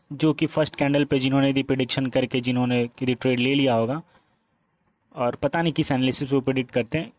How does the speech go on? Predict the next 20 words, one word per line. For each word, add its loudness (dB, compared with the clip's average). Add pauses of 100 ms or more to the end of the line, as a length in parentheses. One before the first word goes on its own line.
मैं 0
तो -2
हमेशा 2
बोलता 2
हूँ 0
कि -2
नाइन 0
थर्टी -2
के 0
बाद 2
ट्रेड 0
लेना 0
चाहिए -2
क्योंकि -6
मार्केट -2
थोड़ा 2
स्टेबल -2
हो -2
जाता -6
है। -10